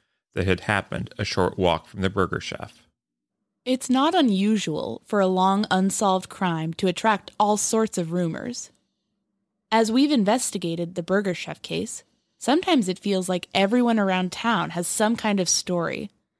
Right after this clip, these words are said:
Speaker 2: about how their abusive father or druggy uncle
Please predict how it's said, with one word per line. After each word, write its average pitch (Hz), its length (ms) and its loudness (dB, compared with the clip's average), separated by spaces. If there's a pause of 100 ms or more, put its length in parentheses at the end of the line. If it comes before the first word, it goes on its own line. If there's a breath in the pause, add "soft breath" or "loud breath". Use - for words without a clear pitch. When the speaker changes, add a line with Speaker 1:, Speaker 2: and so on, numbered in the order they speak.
(260)
Speaker 2:
about 196 180 4
how 185 140 4
their 180 180 6
abusive 180 480 0
father 185 560 0 (240)
or 196 100 0
druggy 190 460 0
uncle 185 460 -2